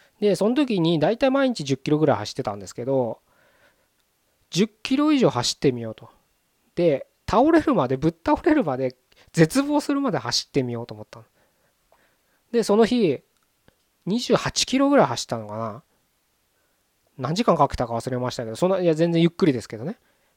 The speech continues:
まあ、最後足引きずりながらぐらいで、マラソン大会でも何でもないのに、なんか一人で足引きずりながら走ってんだから、頭悪い、頭おかしいですよね、周りから見たら。<laughs> でも、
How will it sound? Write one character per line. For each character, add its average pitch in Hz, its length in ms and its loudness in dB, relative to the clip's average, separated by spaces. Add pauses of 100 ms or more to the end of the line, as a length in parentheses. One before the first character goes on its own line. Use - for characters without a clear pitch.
ま 147 120 0
あ、 - 40 0
最 151 200 6
後 123 100 2
足 - 120 -2
引 143 120 -4
き 165 120 -4
ず 151 120 0
り 156 100 0
な 151 140 2
が 147 100 0
ら 143 160 2
ぐ 139 100 0
ら 117 140 -2
い 104 40 -12
で、 110 160 -16 (160)
マ 139 100 -2
ラ 151 100 0
ソ 165 100 0
ン 160 60 -4
大 156 180 2
会 123 140 -4
で 117 80 -8
も 120 100 -10
何 156 180 -6
で 175 60 -2
も 170 120 2
な 170 120 2
い 143 40 0
の 123 60 -2
に、 113 60 -8
な 117 80 -10
ん - 40 -16
か 110 80 -10
一 - 60 -14
人 143 120 -2
で 120 120 -2
足 127 220 -6
引 - 140 -8
き 143 120 -2
ず 139 120 2
り 143 80 2
な 135 120 0
が 123 100 -4
ら 113 100 -12 (240)
走 - 220 -4
っ - 40 -12
て 135 120 -2
ん 113 40 -4
だ 104 80 -10
か 113 80 -10
ら、 113 80 -8
頭 127 260 0
悪 120 200 0
い、 123 60 -2 (220)
頭 135 280 0
お 123 60 -2
か 131 100 2
し - 80 -4
い 131 60 -2
で 117 60 -4
す - 80 -8
よ 156 40 -2
ね、 190 80 2
周 127 180 0
り 120 80 -8
か 123 100 -8
ら 135 80 -4
見 151 100 -6
た 143 100 0
ら。 - 160 -6 (300)
<laughs> - 340 -12
で 175 80 0
も、 170 380 0